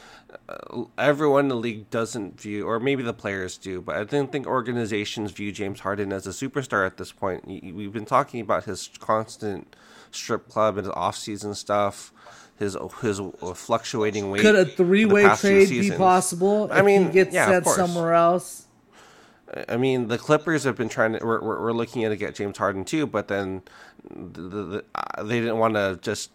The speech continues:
Speaker 1: take Terrence Mann in the first round pick. Um, so Buddy Hield,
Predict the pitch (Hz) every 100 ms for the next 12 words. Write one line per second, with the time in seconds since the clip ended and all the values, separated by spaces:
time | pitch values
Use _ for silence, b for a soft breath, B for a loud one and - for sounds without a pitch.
0 | _ - 98 - - 123 104 98 107 110
1 | 110 101 90 - 101 - 80 85 - 170
2 | - B B B B B B - 107 101
3 | 98 95 - 113 101 135 123 123 139 131
4 | 131 127